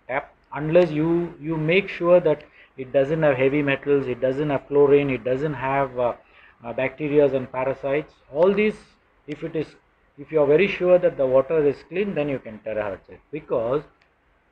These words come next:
if you are going to pick a water directly from tap and then going to terahertz it or resonate it,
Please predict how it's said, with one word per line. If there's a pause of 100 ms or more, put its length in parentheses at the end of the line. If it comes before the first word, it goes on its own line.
(760)
if
you
are
going
to (160)
pick
a
water
directly
from
tap
and
then
going
to
terahertz
it
or
resonate
it,